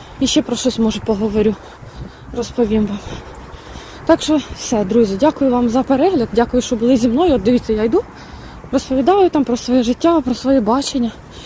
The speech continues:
І, до речі, я маю право там говорити про те, що я говорю, тому що це мій канал. Ми у вільній країні, як в Ірландії, так і в Україні. І можемо говорити те, що ми хочемо.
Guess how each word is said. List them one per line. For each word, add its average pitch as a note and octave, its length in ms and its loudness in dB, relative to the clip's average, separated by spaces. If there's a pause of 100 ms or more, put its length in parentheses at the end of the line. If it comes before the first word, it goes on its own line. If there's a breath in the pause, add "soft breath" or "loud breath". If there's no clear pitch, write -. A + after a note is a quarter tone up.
(140)
І, C#4+ 120 6
до C4 100 4
речі, C#4+ 240 2
я C4 180 4 (720 loud breath)
маю B3+ 220 6
право D#4 340 4
там A3 220 0 (1300 loud breath)
говорити A3+ 580 4 (600 loud breath)
про B3+ 100 2
те, A#3+ 120 -2
що A#3 140 -2
я A3 100 2
говорю, A#3+ 360 4
тому A3+ 200 0
що - 140 -6
це B3+ 140 0
мій G#3+ 120 0
канал. B3+ 400 0 (800 loud breath)
Ми A#3+ 160 6
у A#3+ 80 6
вільній A3+ 300 4
країні, B3+ 600 4 (180 loud breath)
як A3 260 -2
в - 20 -6
Ірландії, A3 480 2
так A3+ 220 -4
і A3 40 -2
в G#3+ 60 0
Україні. A#3 540 0 (720 loud breath)
І A3 100 2
можемо A3 440 4 (380 loud breath)
говорити G#3+ 480 0
те, A#3+ 120 -2
що - 160 -6
ми G3 60 -4
хочемо. - 400 -6